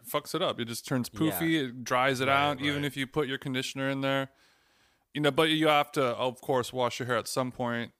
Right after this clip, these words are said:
Speaker 1: especially
Speaker 2: Right.
Speaker 1: if you have long hair, 'cause you'll be stinky.
Speaker 2: Yeah, s-
Speaker 1: Especially if you live a fitness lifestyle, you know?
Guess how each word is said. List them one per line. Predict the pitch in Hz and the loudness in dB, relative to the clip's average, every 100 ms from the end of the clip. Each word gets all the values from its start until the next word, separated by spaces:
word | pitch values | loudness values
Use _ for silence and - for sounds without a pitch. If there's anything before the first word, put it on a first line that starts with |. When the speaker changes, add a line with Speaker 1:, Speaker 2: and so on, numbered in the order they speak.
| _ | _
Speaker 1:
especially | 120 104 127 | -8 -4 -2
Speaker 2:
Right. | |
Speaker 1:
if | 131 | 2
you | |
have | 120 113 | 2 2
long | 120 120 | 0 0
hair, | 120 117 | 0 0
'cause | 117 123 110 | -2 -6 -6
you'll | 117 | -8
be | 101 | -8
stinky. | - - 123 117 123 123 123 127 | -10 -6 -6 -4 -4 -4 -6 -10
Speaker 2:
Yeah, | 104 98 92 87 | -12 -10 -8 -10
s- | 87 | -12
Speaker 1:
Especially | - 143 - 127 | -6 -4 -2 -2
if | 117 | -2
you | 123 | -4
live | 120 104 | -4 -2
a | 98 | -6
fitness | - 113 107 - | -6 -8 -6 -8
lifestyle, | 80 87 - 73 78 78 | -6 -6 -6 -8 -8 -8
you | |
know? | 101 110 | -10 -12